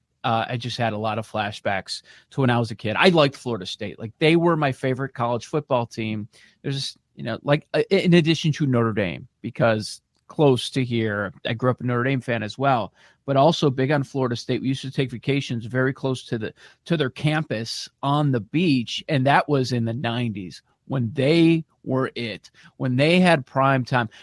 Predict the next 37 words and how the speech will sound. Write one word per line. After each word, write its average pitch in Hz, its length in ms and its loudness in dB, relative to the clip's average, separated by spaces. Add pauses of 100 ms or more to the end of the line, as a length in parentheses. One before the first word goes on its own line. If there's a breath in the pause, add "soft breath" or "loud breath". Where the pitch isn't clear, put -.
I 135 80 -2
mean, 135 120 -2
the, 147 240 2
the 147 100 0
biggest 196 480 0
reasons 156 800 -6 (320)
that 127 400 0 (180)
this 135 420 -4
is 143 120 0
viewed 143 300 -2
as 135 140 -2
a 123 60 -6
down 139 300 0
conference 139 840 -6
is 127 200 -2
the 120 120 -8
teams 202 340 -4
that - 160 -4
we 139 180 -6
grew 151 320 -2
up 143 200 0 (320 soft breath)
that 131 160 0
were 135 120 0
dominant, 143 720 0
that 143 140 2
were 143 120 0
real 143 440 4
contenders 156 720 -2
every 156 240 0
single 135 320 -2
year. 151 320 -2 (340 loud breath)
You've 131 200 0
got 147 280 6
Florida 170 340 2
State 202 500 2
and 123 180 2
Bowden, 185 540 4